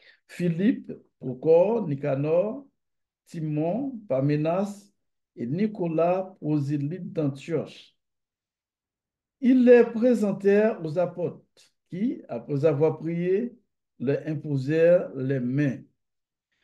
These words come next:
La parole de Dieu se répandait de plus en plus. Le nombre de disciples augmentait beaucoup à Jérusalem.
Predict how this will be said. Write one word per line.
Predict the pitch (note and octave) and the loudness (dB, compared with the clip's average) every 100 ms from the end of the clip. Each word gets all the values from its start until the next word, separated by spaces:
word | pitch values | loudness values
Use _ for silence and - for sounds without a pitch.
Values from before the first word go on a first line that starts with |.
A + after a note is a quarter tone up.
| _ _ _ D#3 | _ _ _ -4
La | F#3 | 2
parole | C#4+ D4 C4+ | 6 8 8
de | A3 | 6
Dieu | G3+ F3+ A3 G#3+ G#3+ | 4 4 8 8 6
se | G#3+ | 0
répandait | E3+ D#3+ F3+ F3+ E3+ D3 E3 F3+ F#3+ F#3 | -6 -2 -4 -4 -6 -4 0 2 0 -2
de | D3+ | -4
plus | C#3 E3 F3+ E3+ | -6 -8 -10 -4
en | D#3+ | -4
plus. | C#3+ D3+ D3+ A#2 - _ _ _ _ _ _ - | -4 -2 -2 -2 -10 _ _ _ _ _ _ -10
Le | B2 C#3+ | -2 0
nombre | D3 F3 F#3 | 2 0 0
de | F3+ | 0
disciples | D#3 - - F#3+ G3+ - | -2 -8 -14 -6 -6 -4
augmentait | F3+ C3+ C#3+ D3 C#3 E3+ F3+ F#3 | -6 -6 -4 -6 -4 2 2 2
beaucoup | C#3+ C#3+ - F3+ F#3+ B3 | -4 -6 -8 -10 -8 -6
à | C#3 | -6
Jérusalem. | A#2+ C3 D3 D3+ D#3+ D#3+ E3+ G3 A3 | -6 -4 -4 0 2 4 4 2 -8